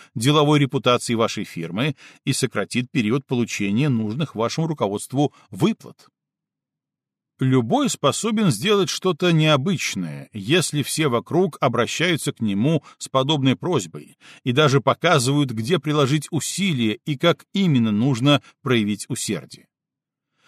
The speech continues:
Однако те, кто составляет платёжную ведомость, всё-таки желают иметь дело с сообразительными, настойчивыми людьми, не боящимися самостоятельно принимать решения.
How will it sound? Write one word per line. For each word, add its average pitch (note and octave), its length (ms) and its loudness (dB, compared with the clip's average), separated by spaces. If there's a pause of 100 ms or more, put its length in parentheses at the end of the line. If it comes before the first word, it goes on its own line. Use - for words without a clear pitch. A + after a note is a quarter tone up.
(360)
Однако F#3+ 400 2
те, A3+ 220 0
кто G3+ 240 0
составляет D#3 640 -2
платёжную C#3+ 540 2
ведомость, D3+ 480 -2
всё-таки G3 640 -2
желают D#3+ 500 0
иметь D3 340 0
дело D#3 520 0
с - 80 -8
сообразительными, E3 1000 0 (220)
настойчивыми C#3+ 800 2
людьми, A2 560 2
не C#3+ 140 0
боящимися D3+ 840 -2 (180)
самостоятельно C3+ 840 -2
принимать F#2+ 500 -6
решения. - 600 -10